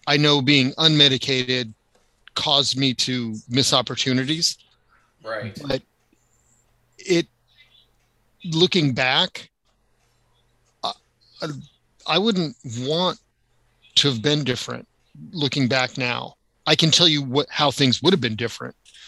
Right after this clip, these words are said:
Speaker 1: and
Speaker 2: Yeah,
Speaker 1: go,
Speaker 2: sure.
Speaker 1: "Yeah, I kinda wish I wouldn't have missed that opportunity." But without, you know, with all the, the, the bad things or the, the missed opportunities and the mistakes and things like that,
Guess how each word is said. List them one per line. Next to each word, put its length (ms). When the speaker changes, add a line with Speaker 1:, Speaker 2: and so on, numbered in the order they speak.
Speaker 1:
and 100
Speaker 2:
Yeah, 60
Speaker 1:
go, 140
Speaker 2:
sure. 60
Speaker 1:
"Yeah, 520
I 120
kinda 300
wish 240
I 100
wouldn't 260
have 80
missed 240
that 180
opportunity." 640
But 220
without, 960
you 80
know, 60
with 160
all 140
the, 180
the, 200
the 80
bad 420
things 600
or 100
the, 240
the 60
missed 320
opportunities 800
and 120
the 60
mistakes 680
and 160
things 180
like 200
that, 220